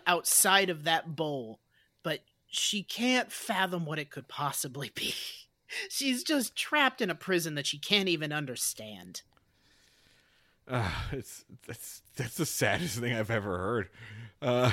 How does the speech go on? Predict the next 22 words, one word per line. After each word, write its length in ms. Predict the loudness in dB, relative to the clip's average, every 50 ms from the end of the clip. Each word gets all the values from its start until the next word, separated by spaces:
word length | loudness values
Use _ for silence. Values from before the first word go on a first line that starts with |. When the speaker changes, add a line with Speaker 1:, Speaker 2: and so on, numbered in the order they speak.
| 2 -2
Speaker 1:
Yeah. 500 | -6 -2 0 4 4 4 4 2 0 -4 -8 -14 _
Speaker 2:
so 240 | 2 4 6 6 6
anyway, 680 | 6 4 4 4 4 4 4 4 6 6 4 4 2 -4 -10 _ _ _ _ _ _ _ _ _ _ _ _ _ _ _ -20 _ _ _ _ _ _ _ _ _ _ _ _ _ _ _
they 260 | -12 -4 4 4 4 6
get 300 | 6 4 4 4 6 4
there, 180 | 6 6 6
and 220 | 6 4 0 -2 -4 0
at 120 | 0 4 6
this 140 | 6 6 6
point, 240 | 6 4 4 4 4
it's 120 | 4 4
kinda 220 | 4 6 6 6
like, 280 | 6 4 4 2 0 -6 -16 -20 -8 -2
like, 240 | -2 -2 -2 -2 _ _ _ _ _ -20 -2 _
Barney's, 480 | 6 6 6 8 6 4 2 2 -4 -10 -14 _ -20 0 _
I 80 | 4
don't 80 | 4 6
know 60 | 6 4
why 280 | 4 4 6 6 6
he 140 | 6 6 2
does 340 | 2 4 4 4 2 0 -2
this. 340 | -6 -6 -6 -8 -14 -18